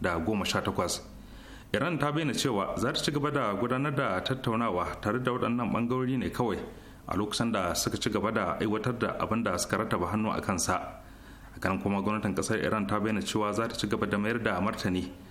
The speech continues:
ta hanyar ɗaukar matakai da suka dace wajen ƙara inganta shirinta na nukiliya, kamar yadda yarjejeniyar ta yarje mata. Jami'an ƙungiyar tarayyar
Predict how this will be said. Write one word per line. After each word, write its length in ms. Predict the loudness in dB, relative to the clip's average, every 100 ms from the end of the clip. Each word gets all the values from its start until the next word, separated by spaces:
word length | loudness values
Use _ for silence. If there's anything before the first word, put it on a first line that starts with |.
| -8
ta 120 | -2 0
hanyar 340 | 2 0 0
ɗaukar 240 | 0 2 2
matakai 440 | 2 0 0 0
da 80 | 0
suka 180 | 0 2
dace 400 | 2 2 0 -2 -10 -16 -6 -2
wajen 220 | 0 0
ƙara 400 | 0 0 0 0
inganta 400 | 2 0 2 0
shirinta 640 | 2 0 2 2 2 2 2
na 240 | 2 2
nukiliya, 640 | 2 0 0 2 2 0 -4 -10 -16 -14 -4
kamar 220 | 0 2
yadda 480 | 2 2 0 -2 -2
yarjejeniyar 640 | -2 2 2 2 2 0
ta 380 | 0 2 2 0 0
yarje 240 | 0 2
mata. 440 | 2 2 0 -2 -10 -16 -16 -18 -6 -2
Jami'an 480 | 0 2 2 2
ƙungiyar 320 | 0 0 0 0
tarayyar 300 | 2 2